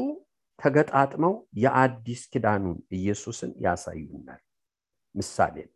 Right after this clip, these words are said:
እንመለከታለን። የመንፈስ ቅዱስን ስራ፣ የጸጋን ስራ፣ የተስፋውን ቃል ስራ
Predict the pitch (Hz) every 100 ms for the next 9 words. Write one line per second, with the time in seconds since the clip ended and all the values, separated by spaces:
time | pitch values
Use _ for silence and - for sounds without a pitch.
0 | _ - 104 85 78 - - 71 - _
1 | _ _ _ 90 101 101 127 - 139 139
2 | 139 147 - 143 165 - _ _ _ _
3 | _ 90 90 107 92 110 104 104 117 147
4 | - _ _ _ _ - 98 127 - -
5 | 113 110 104 - 92 - 110